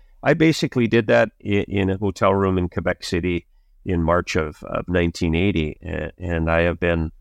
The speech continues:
uh, a follower of Christ. And, uh, ever since. And of course, y-, you know, with what we do at Hockey Ministries, th-, these are, are some things that we think are very valuable to people, not only in hockey, but in,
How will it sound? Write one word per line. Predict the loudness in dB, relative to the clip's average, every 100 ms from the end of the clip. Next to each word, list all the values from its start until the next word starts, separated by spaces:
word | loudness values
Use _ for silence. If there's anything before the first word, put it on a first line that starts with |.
| -18 -10
uh, | -8 -8
a |
follower | -2 0 2 2
of | 0 0
Christ. | 0 0 -4 -10 -2
And, | 0 0 _ -20 _ _ -10
uh, | -4 -4 -2
ever | -2 0
since. | 2 2 2 -2 -10
And | -4 -2
of | -2
course, | 0 0 -2 -12 _ _ _
y-, | -14 -12 -10
you | -8 -2 2
know, | 2
with | 2 0 -2
what | -4
we | 0
do | 2 4
at |
Hockey | 4 2 2
Ministries, | 0 2 0 0 0 -2 -4 -16 _ _ _
th-, | -2 -2
these | 0 2 2 0
are, | -2 -4 -2
are | -2
some | 0 -2 0
things | 2 2 2
that | 0 -4
we | -2 0 0
think | 0 -2 -2
are | -2
very | 2 2
valuable | 4 4 4 0 -2 -4
to | -6 -6 -6 -6
people, | -4 -4 -2 -2
not | 2 2
only | 2 2
in | 0
hockey, | 0 0 0 -2
but | 0 0
in, | 0